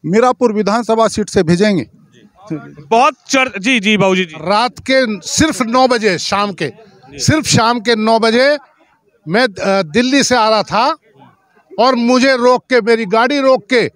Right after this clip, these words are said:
Speaker 2: अच्छा।
Speaker 3: चारों तरफ रिवॉल्वर लग गए थे। शुक्र था कि मेरे पर राइफल थी, मेरे साथी पर रिवॉल्वर थी,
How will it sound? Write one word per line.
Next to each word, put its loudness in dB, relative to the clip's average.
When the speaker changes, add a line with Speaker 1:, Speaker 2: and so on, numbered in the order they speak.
Speaker 2:
अच्छा। -18
Speaker 3:
चारों 0
तरफ -2
रिवॉल्वर 0
लग -2
गए 0
थे। -2
शुक्र 0
था 0
कि 0
मेरे 2
पर 0
राइफल 0
थी, -2
मेरे -2
साथी 0
पर 4
रिवॉल्वर 0
थी, -2